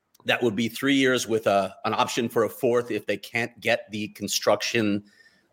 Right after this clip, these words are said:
of the new arena, um, along the south bank of Rio Salado done in time. Uh, they're, they're hoping, they're hoping they can do it in three years. It may take four years. So this is to bridge that gap.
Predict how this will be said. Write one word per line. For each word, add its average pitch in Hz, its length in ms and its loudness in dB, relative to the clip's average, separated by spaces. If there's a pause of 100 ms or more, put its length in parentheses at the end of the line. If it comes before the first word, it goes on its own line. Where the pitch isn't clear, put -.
of 107 120 2
the 113 120 2
new 131 460 2
arena, 120 400 4
um, 101 320 0 (560)
along 135 160 2
the 135 80 2
south 135 240 2
bank 131 220 0
of 104 100 -4
Rio 120 180 4
Salado 117 420 2
done 113 260 -2
in 107 120 -4
time. 101 380 0
Uh, 95 160 -2
they're, 101 260 -4
they're 104 120 -2
hoping, 110 420 2 (360)
they're 135 100 4
hoping 165 260 2
they 143 100 4
can 139 140 2
do 135 140 4
it 131 80 2
in 127 100 2
three 131 220 0
years. 131 240 2
It 113 160 0
may 113 160 2
take 110 240 0
four 101 220 -2
years. 87 280 -4
So 92 320 2 (300)
this 120 180 2
is 113 140 0
to 123 120 -2
bridge 107 380 -2
that 101 300 2
gap. 92 340 -2